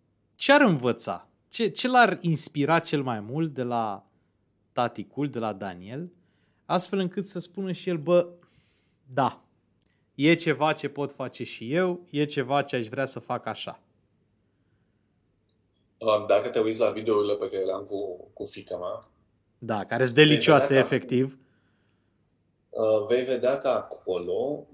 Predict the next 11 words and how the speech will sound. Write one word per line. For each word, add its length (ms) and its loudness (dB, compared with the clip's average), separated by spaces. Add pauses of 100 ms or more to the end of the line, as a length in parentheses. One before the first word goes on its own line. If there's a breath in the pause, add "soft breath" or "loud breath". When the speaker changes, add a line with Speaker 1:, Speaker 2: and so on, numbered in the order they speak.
(120)
Speaker 2:
nu 420 -8
există, 560 -10 (340)
uh, 460 -2 (840)
copilul 760 -2
meu 220 -4
nu 440 -8
recită 420 -8
de 100 -2
pe 100 -6
un 140 -6
prompter. 380 -12